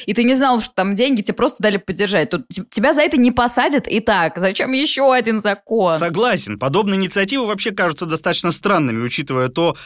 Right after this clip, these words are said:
Speaker 2: э, с каким рвением наше государство пытается очистить себя от коррупционеров. Потому что едва ли не каждый день мы слышим о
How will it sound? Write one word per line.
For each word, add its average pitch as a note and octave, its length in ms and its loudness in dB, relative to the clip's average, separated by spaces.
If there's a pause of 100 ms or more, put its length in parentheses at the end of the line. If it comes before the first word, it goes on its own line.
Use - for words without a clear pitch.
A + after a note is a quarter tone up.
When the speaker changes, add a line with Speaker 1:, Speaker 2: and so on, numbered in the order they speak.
(140)
Speaker 2:
э, A#2+ 120 -2
с - 80 -6
каким D#3+ 320 -2
рвением F3 520 0
наше D#3 240 -2
государство D3 560 -2
пытается D3 600 -2 (140)
очистить D3+ 640 -4
себя C3+ 300 -2
от C3 100 -4
коррупционеров. C#3 720 -2
Потому A#2+ 220 -6
что C#3 140 -8
едва D3 260 -2
ли D3 100 -2
не D3 100 -2
каждый D3+ 340 -2
день D#3 200 -2
мы A2+ 140 -4
слышим B2 460 -4
о A2 180 -2